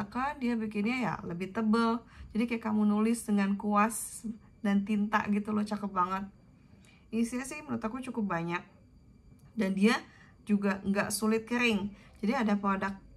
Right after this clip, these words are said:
eyeliner lain dari Jepang yang aku juga suka. Dari Heroine Make ini.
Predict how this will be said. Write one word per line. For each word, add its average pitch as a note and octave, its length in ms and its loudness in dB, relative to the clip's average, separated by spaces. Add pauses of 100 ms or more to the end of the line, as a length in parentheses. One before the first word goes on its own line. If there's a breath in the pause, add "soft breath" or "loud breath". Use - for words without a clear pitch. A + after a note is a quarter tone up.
(280)
eyeliner F#3+ 480 -2
lain F#3+ 320 0
dari G3 240 0
Jepang G3 400 -2
yang F#3 160 0
aku G3 160 -4
juga F#3 240 -6
suka. G3+ 480 -2 (880 loud breath)
Dari G3 160 -4
Heroine F#3+ 400 0
Make F#3+ 240 -6
ini. G3 320 2